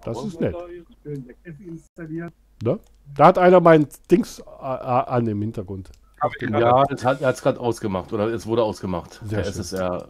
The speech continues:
Speaker 2: Webi.
Speaker 1: Sehr schön. Sehr schön, sehr schön. Hallo, Techpirat. Hallo, äh, Cortes. Schön, dass du da bist. Tschö, tschö, tschö, tschö, tschö. So, und jetzt? Bist du fertig?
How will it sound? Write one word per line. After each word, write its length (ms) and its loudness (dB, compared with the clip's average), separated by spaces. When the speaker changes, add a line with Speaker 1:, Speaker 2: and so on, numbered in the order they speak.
Speaker 2:
Webi. 360 -6
Speaker 1:
Sehr 60 -14
schön. 200 -16
Sehr 200 -10
schön, 140 -14
sehr 120 -14
schön. 260 -18
Hallo, 340 8
Techpirat. 680 0
Hallo, 540 4
äh, 380 -2
Cortes. 760 4
Schön, 240 -2
dass 140 -2
du 100 -8
da 160 0
bist. 240 -12
Tschö, 200 0
tschö, 200 -2
tschö, 200 -4
tschö, 180 -6
tschö. 220 -10
So, 240 6
und 160 0
jetzt? 320 4
Bist 140 -4
du 60 0
fertig? 540 0